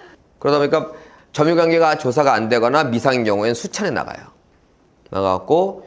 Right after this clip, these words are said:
이제 마지막 보고서에 "수차례 방문하였으나", 이 말이 꼭 있어. "점유관계를 만나지 못하여 오-, 지-, 법원에 오는 길에 뭐 세무사와 동사무소를 들려 사업자 등록과 주민등록을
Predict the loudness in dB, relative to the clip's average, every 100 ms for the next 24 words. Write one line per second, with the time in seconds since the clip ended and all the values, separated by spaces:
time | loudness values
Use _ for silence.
0 | -14 -4 0 2 2 2 0 2 2 2
1 | 2 2 2 -4 -10 -18 -4 -2 -2 -4
2 | 0 0 0 0 -2 0 0 0 0 -2
3 | -2 0 2 0 2 0 0 -4 -18 -20
4 | _ _ _ _ _ _ -4 0 2 2
5 | 2 0 0 0 -2 -4 -4 0 2 2
6 | -2 -6 -16 -20 _ -4 -2 -2 -8 -12
7 | -4 2 4 4 2 0 -2 0 0 2
8 | 0 -2 -10 -20 -20 _ _ -20 -16 -8
9 | -2 2 2 4 4 4 4 0 -4 -14
10 | -20 _ 0 2 2 2 0 -2 -2 0
11 | 2 2 0 -4 -16 -20 _ -4 0 0
12 | 0 0 0 0 0 2 2 0 -4 -12
13 | -20 -8 0 2 2 0 -2 -4 -2 -4
14 | -4